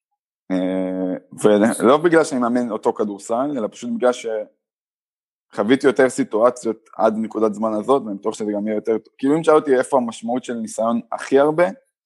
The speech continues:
חוץ מניהול משחק אולי, שאין דרך להתאמן על זה או לעבוד על זה חוץ מלנהל משחק,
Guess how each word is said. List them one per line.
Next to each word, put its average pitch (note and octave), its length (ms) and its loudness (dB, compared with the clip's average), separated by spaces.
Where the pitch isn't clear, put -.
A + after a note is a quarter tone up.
חוץ C3+ 220 2
מניהול A#2+ 260 2
משחק C3 400 2
אולי, E3 280 2
שאין A2+ 240 -2
דרך A#2 220 4
להתאמן A2 360 -2
על B2+ 120 0
זה A#2 80 0
או G#2+ 100 2
לעבוד G2+ 300 0
על A2 100 2
זה G2+ 80 -4
חוץ A2 220 -8
מלנהל G#2 280 -2
משחק, - 480 -2